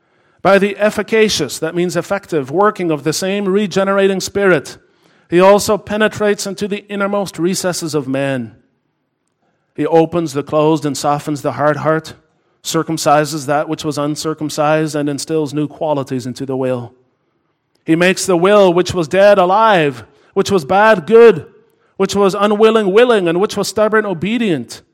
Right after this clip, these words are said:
He moves and strengthens it so that, like a good tree, it may be able to produce the fruit of good works." So he makes the will which was dead alive.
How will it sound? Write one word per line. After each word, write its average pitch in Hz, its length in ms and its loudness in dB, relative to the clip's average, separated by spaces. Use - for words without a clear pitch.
He 190 100 -2
moves 226 380 4
and 165 140 -6
strengthens 220 560 -6
it 151 140 -4
so 180 100 -6
that, 175 180 -4
like 196 220 -4
a 175 40 -8
good 196 220 -4
tree, 226 340 -4
it 165 80 -2
may 185 180 -6
be 180 160 -2
able 202 320 -6
to 185 120 -12
produce 185 460 -8
the 151 140 -10
fruit 214 280 -10
of 151 160 -12
good 190 200 -4
works." 190 600 -2
So 202 180 0
he 208 140 4
makes 220 340 2
the 202 100 4
will 208 480 4
which 196 200 -4
was 185 120 -4
dead 202 320 4
alive. 196 760 0